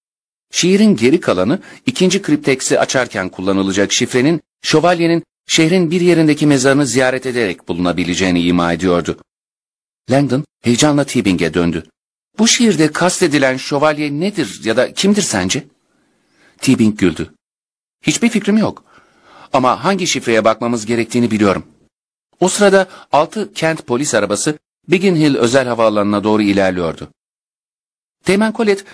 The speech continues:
Teabing'in buzdolabından bir Perrier alıp salona döndü. Faş'la birlikte asıl hareketin yaşanacağı Londra'ya gitmek yerine Chateauville'de kalıp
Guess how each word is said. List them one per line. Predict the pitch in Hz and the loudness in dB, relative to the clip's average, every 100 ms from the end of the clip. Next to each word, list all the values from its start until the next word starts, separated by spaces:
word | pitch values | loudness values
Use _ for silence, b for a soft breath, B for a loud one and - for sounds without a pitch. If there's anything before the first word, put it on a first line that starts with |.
| B - | B -2
Teabing'in | 220 214 190 170 143 | 2 4 4 4 4
buzdolabından | 160 165 156 135 131 135 123 | 2 4 2 2 0 -2 -2
bir | 127 | -8
Perrier | - 147 127 98 | -6 -4 0 2
alıp | 92 147 | 2 -2
salona | - 107 101 92 | 0 0 2 0
döndü. | 80 76 69 71 _ _ _ _ _ | -4 -8 -10 -14 _ _ _ _ _
Faş'la | - 175 - 170 | -4 -2 0 -2
birlikte | 143 139 139 143 - _ _ | 0 -2 -2 -2 -4 _ _
asıl | 165 - 185 | -2 -2 -4
hareketin | 127 110 104 101 107 | -4 -4 -6 -4 -2
yaşanacağı | 101 - 104 101 107 104 | -2 0 0 0 0 2
Londra'ya | 127 131 110 101 | 0 0 -2 -2
gitmek | 101 107 113 117 | -4 -4 -4 -2
yerine | 113 123 123 B B | 0 -2 -4 B B
Chateauville'de | - 165 175 156 170 160 135 | -2 -2 -2 -4 -4 -2 -2
kalıp | 131 139 151 | 0 0 -2